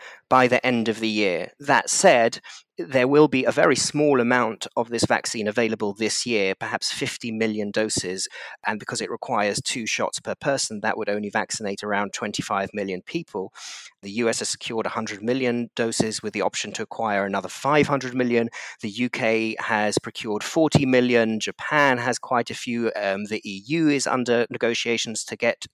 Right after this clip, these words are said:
two hundred million. So these vaccines will go to countries that have already bought them and will go to countries where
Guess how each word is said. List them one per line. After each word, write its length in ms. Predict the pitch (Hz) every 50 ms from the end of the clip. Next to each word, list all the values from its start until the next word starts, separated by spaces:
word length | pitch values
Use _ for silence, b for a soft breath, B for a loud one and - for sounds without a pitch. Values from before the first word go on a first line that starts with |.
| _ -
two 160 | - 127 117
hundred 240 | 117 117 117 110 113
million. 280 | 117 110 104 104 110 B B B B B B B B
So 420 | - - 147 131 127 123 - - 127 127
these 320 | 160 190 170 131 - - - _ -
vaccines 480 | 123 117 107 - - 120 113 107 - 117
will 160 | 131 139 135
go 160 | - 139 139
to 140 | 127 - 127
countries 420 | - 127 120 117 - - 113 107
that 140 | - 107 98
have 240 | - - 127 127 120
already 580 | 110 113 113 107 113 117 110 107 104 104 104 - _ -
bought 260 | 117 113 113 - -
them 240 | 98 95 95 98 -
and 180 | 104 110 110 110
will 140 | 113 113 113
go 160 | - 113 117
to 120 | - -
countries 460 | - - 117 107 - - 113 104 - 101
where 360 | 101 107 104 107 101 104